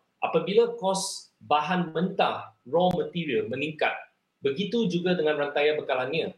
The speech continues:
Dari pembekal, uh, bahan mentah seperti minyak, gas, elektrik dan pekerja, pengedaran,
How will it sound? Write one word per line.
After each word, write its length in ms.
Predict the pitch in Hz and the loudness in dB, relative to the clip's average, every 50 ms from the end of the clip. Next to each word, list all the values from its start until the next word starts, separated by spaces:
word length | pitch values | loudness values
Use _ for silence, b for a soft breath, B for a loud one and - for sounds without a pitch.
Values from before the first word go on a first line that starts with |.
| _ _ _ _ _ - | _ _ _ _ _ -2
Dari 320 | 127 131 127 135 135 135 | 0 0 0 0 -2 -2
pembekal, 840 | - 131 127 135 151 151 151 165 165 165 165 165 160 160 160 156 - - | -4 -2 2 2 2 2 2 2 2 4 4 4 4 4 4 2 2 0
uh, 280 | 117 113 113 113 113 113 | 0 0 2 2 0 2
bahan 320 | 135 135 - 156 151 143 143 | 2 0 0 0 -2 -4 -6
mentah 320 | 143 147 - - 151 151 | -6 -4 0 2 2 2
seperti 400 | 151 156 - - _ - 143 139 | 2 -2 -6 -10 _ -12 -10 -8
minyak, 420 | 139 143 156 165 170 165 160 160 - - - _ _ 117 | -8 -6 -4 -2 0 0 0 0 -2 -6 -12 _ _ -6
gas, 420 | 113 143 147 147 151 151 147 - - 139 | 0 2 4 4 4 2 2 -2 -4 -2
elektrik 560 | 139 147 143 - - - 156 151 151 - - | 0 0 0 -2 -2 -2 -2 -2 -2 -4 -4
dan 160 | - 131 127 - - | -4 -4 -2 -2 -6
pekerja, 500 | 143 - 151 - - 165 117 - - - - _ _ _ _ _ _ - | -8 -8 -6 0 2 2 2 2 0 -4 -8 _ _ _ _ _ _ -2
pengedaran, 880 | - 135 139 143 147 143 151 151 151 156 160 160 160 160 160 156 151 | 0 0 2 2 2 4 4 4 4 4 4 4 2 0 -2 -4 -6